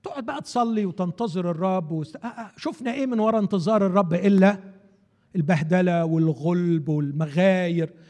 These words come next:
اديني مره واحده شغلت دماغي وخططت، مش نمت في بيت،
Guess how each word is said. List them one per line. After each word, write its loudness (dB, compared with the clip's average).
اديني -6
مره 0
واحده -6
شغلت -6
دماغي 0
وخططت، -2
مش -2
نمت -4
في -2
بيت، -2